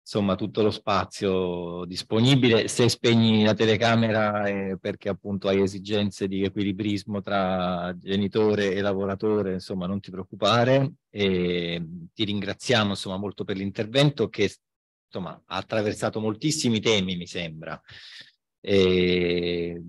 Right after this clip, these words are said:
appunto ne sottolineo due o tre anche un po' poi per rilanciare la, la fase successiva e per rispondere in parte a delle sollecitazioni che sono arrivate in chat, e su questo insomma invito il pubblico appunto a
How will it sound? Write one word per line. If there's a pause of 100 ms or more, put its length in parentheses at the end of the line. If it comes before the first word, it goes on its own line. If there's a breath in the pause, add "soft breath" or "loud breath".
(400)
appunto
ne
sottolineo
due
o
tre
anche
un
po'
poi
per
rilanciare
la,
la
fase
successiva
e
per
rispondere
in
parte
a
delle
sollecitazioni
che
sono
arrivate
in
chat,
e
su
questo
insomma
invito
il
pubblico
appunto
a